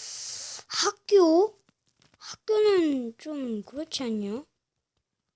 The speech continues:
너무 힘들어. 학교 하라고?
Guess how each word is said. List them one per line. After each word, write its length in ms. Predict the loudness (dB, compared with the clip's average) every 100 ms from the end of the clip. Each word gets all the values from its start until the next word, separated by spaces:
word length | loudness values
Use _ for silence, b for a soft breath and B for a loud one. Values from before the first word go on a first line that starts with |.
| _
너무 200 | -6 -4
힘들어. 760 | -2 -2 -2 -2 0 -2 -4 -10 _ _ _ _ _ _ _ -20 -20 _ _ _ _ _ _ _ _ _
학교 340 | _ _ -6 -2
하라고? 520 | -2 -2 -2 -2